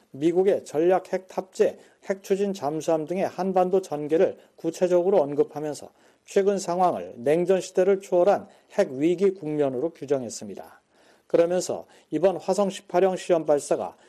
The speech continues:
미한의 군사 위협에 대응하기 위한 자위권 차원이라고 정당화했습니다.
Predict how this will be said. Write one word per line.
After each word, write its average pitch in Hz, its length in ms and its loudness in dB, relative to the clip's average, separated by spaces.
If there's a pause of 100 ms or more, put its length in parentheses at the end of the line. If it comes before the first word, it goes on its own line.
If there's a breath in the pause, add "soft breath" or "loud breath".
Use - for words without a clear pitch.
(120)
미한의 170 500 0
군사 156 300 0
위협에 156 520 0
대응하기 147 480 0
위한 139 300 -2 (240 soft breath)
자위권 156 560 0
차원이라고 156 640 0
정당화했습니다. 113 1120 -8